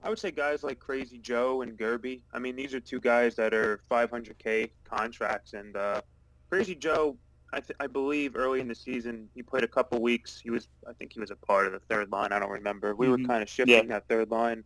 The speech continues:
Speaker 1: But then I put him next to me, and playing next to him, I'm like, "Okay, he's, he's a lot better than five hundred K, that's for sure."
Speaker 2: <laughs>
Speaker 1: Um, and he's, he's been a rock there. I mean, you know, deciding that Game seven lineup against Boston, I mean, yeah, Tool, you know, people know him, and he's a good D-man.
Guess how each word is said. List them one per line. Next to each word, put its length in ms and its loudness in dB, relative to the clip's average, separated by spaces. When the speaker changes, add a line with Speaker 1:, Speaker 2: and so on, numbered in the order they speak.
Speaker 1:
But 120 -4
then 140 4
I 80 4
put 200 0
him 100 -4
next 240 -8
to 100 -12
me, 260 -2
and 140 -6
playing 260 -4
next 280 -8
to 80 -8
him, 100 -6
I'm 80 -10
like, 180 -6
"Okay, 360 -2
he's, 240 -4
he's 120 -12
a 60 -4
lot 240 0
better 200 0
than 140 -12
five 300 -4
hundred 320 -10
K, 260 0
that's 200 -2
for 140 -14
sure." 400 -6
Speaker 2:
<laughs> 40 0
Speaker 1:
Um, 540 -2
and 100 -8
he's, 220 -10
he's 240 -10
been 140 -4
a 80 -2
rock 400 -2
there. 180 -2
I 60 -4
mean, 280 -8
you 40 -12
know, 120 -2
deciding 420 0
that 200 -4
Game 220 -4
seven 300 -4
lineup 300 -4
against 280 -10
Boston, 480 -2
I 40 -10
mean, 280 -12
yeah, 340 2
Tool, 400 -2
you 100 -8
know, 100 -2
people 360 -12
know 260 0
him, 80 -4
and 100 -8
he's 100 -12
a 40 -6
good 220 -4
D-man. 440 -2